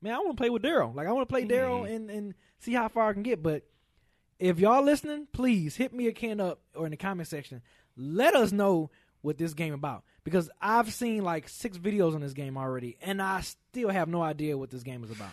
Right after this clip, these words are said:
Speaker 2: Do you think, because I, I would, you know, I'm with you. Daryl makes you wanna play it
Speaker 1: Yeah.
Speaker 2: because that's, that's, you know, we feel like he the homie from
Speaker 1: Right.
Speaker 2: Walking Dead.
Speaker 1: Right.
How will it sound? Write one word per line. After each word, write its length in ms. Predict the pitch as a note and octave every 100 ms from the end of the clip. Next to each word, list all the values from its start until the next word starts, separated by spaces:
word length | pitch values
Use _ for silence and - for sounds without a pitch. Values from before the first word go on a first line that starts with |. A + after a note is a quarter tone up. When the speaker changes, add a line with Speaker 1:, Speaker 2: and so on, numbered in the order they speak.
| - D3+
Speaker 2:
Do 100 | D#3
you 180 | G3 -
think, 400 | - F#3 F3+ -
because 300 | C#3 C#3+ C#3+
I, 240 | - F#3 -
I 140 | E3 F3+
would, 320 | - D#3+ - _ -
you 80 |
know, 300 | D3 B2 A2+ - _ _ _ _ _ _ _
I'm 120 | C#3 D#3
with 220 | E3 B2+
you. 140 | A#2+
Daryl 500 | F#2 A#2 C#3 A#2 G#2+
makes 320 | G#2 A2+ G2
you 80 | G#2
wanna 220 | G2 F#2+
play 260 | E2 F#2+ A2+
it 120 | B2
Speaker 1:
Yeah. 80 | F#3+
Speaker 2:
because 180 | A#2 A2
that's, 200 | G#2 A2+
that's, 360 | G#2 G#2 G2+ -
you 120 | G#2 G2
know, 180 | F2+ F2
we 100 | G#2
feel 160 | B2
like 160 | G#2 F#2+
he 80 | G#2+
the 80 |
homie 380 | F2 G#2 A2 A2
from 140 | - F3+
Speaker 1:
Right. 180 | G3+
Speaker 2:
Walking 220 | A2 G#2+ A2
Dead. 280 | A#2 A2+ E3+
Speaker 1:
Right. 260 | G3+ C3+